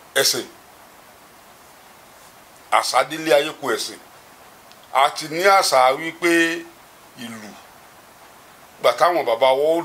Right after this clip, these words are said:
dá ìlú lẹ́lẹ̀, wọ́n ronú sí i pé nígbà táwọn amẹ̀mú lè yẹ ẹlẹ́mú la, la, la, la, lásán.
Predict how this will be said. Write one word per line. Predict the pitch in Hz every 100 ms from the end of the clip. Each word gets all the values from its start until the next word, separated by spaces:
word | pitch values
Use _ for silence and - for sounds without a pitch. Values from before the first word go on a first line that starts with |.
| 120
dá | 123
ìlú | 147 123 104 110
lẹ́lẹ̀, | 127 120 120 101 - - -
wọ́n | 135 139
ronú | 127 131 135
sí | 135
i | 123
pé | 127 143 143 143 - - 190
nígbà | 226 165
táwọn | 180 185 160
amẹ̀mú | 151 147 135 131 127 123 127 - - - - - - - - -
lè | 160 170
yẹ | 143 123 117
ẹlẹ́mú | 117 117 107 110
la, | 113
la, | 113 117 113 120
la, | 117 117 120 117 120 117 131 123
la, | 117 117 120
lásán. | 117 113 117